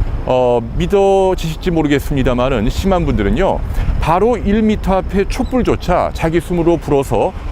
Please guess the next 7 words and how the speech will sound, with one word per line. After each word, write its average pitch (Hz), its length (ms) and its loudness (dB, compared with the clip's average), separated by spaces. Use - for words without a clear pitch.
끄지 190 200 2
못할 139 300 0
정도로 127 560 0
폐활량이 156 460 2
급격하게 127 760 0
떨어져 131 280 2
있습니다. 80 460 -6